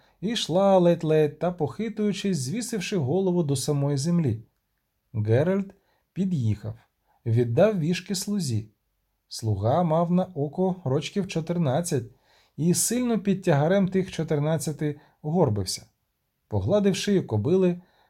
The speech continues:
глянув на долоню, зміряв Геральта з голови до ніг, а тоді сплюнув просто йому під чоботи. Геральт хитнув головою,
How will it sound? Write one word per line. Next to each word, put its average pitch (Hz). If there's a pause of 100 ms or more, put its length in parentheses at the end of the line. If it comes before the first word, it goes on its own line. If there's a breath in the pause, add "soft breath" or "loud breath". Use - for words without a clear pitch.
глянув 143
на 135
долоню, 127 (520)
зміряв 147
Геральта 143
з 117
голови 131
до 113
ніг, 190 (360)
а 139
тоді 180
сплюнув 220
просто 165
йому 170
під 160
чоботи. 107 (720)
Геральт 170
хитнув 135
головою, 110